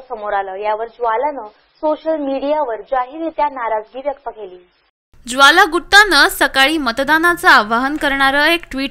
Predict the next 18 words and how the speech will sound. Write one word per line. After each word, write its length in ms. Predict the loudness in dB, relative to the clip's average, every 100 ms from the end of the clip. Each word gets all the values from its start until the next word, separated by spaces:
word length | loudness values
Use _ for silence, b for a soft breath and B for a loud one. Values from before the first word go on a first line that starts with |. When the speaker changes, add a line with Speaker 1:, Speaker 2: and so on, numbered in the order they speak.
| -4
Speaker 2:
केलं 200 | -4 -4
होतं. 280 | -6 -8 -10 -12 B B
त्यानंतर 500 | 4 4 4 4 4
ज्वाला 400 | 4 4 6 4
स्वतः 460 | 2 -2 -2 0 0
मतदान 460 | 0 -2 0 0
करण्यासाठी 600 | 2 2 2 0 -2 0
मतदान 460 | -4 -2 2 2 2
केंद्रावर 500 | 0 0 2 2 0
दाखल 380 | -2 -4 -4 -6
झाली, 320 | -6 -10 -12 -20 -4 0
परंतु 360 | 2 0 -2
ज्वालाचं 540 | 2 2 2 0 0 2
नावच 380 | 2 0 -4
मतदान 460 | -6 -6 -4 -2 0
यादीतून 460 | -2 -2 -8 -8 -4
गायब 320 | -4 -4 -8
होतं. 300 | -10 -12